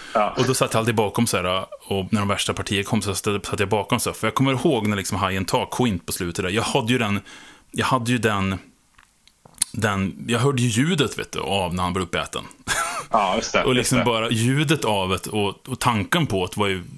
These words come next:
Speaker 2: det skapar ju fruktansvärda bilder. Så
Speaker 1: Ja.
Speaker 2: sen jag såg det så var det som att det var, liksom, jaha, det var inte så
Speaker 1: Ja.
Speaker 2: mycket ändå.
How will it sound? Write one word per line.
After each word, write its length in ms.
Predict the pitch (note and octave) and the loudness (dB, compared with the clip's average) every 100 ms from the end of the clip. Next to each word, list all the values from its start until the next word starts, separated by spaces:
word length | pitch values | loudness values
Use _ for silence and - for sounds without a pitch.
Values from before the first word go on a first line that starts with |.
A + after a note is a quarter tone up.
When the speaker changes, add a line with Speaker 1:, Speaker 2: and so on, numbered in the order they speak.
| - - | -20 -8
Speaker 2:
det 180 | A2+ | -2
skapar 380 | A2+ - A#2 - | -2 0 0 0
ju 60 | G2 | -2
fruktansvärda 720 | - E3+ - G#2 G2 C#3 F3 | 0 0 0 -2 0 0 0
bilder. 400 | G#2+ F2+ E2+ - - - - - - | 0 0 -2 -6 -16 -20 -20 -20 -10
Så 100 | - | 0
Speaker 1:
Ja. 80 | G3 | 2
Speaker 2:
sen 160 | D#3 C#3+ | 2 2
jag 120 | A#2 | 2
såg 340 | - B2+ D3 | 2 2 2
det 120 | D3 | 2
så 100 | - | 2
var 80 | G2+ | 0
det 60 | G2 | 0
som 180 | - G#2 | 0 0
att 140 | G2 | 0
det 80 | G#2+ | 0
var, 120 | G2 | 0
liksom, 220 | F#2 - F2 | 0 -4 -6
jaha, 680 | G2 - - - - - | -6 -6 -4 -6 -6 -10
det 60 | - | -4
var 100 | G#2 | 0
inte 200 | A#2 - | 0 0
så 260 | - C#3+ G3 | -2 0 0
Speaker 1:
Ja. 140 | F2+ | 0
Speaker 2:
mycket 200 | E2 - | -4 -4
ändå. 260 | F#2+ E2 | -4 -4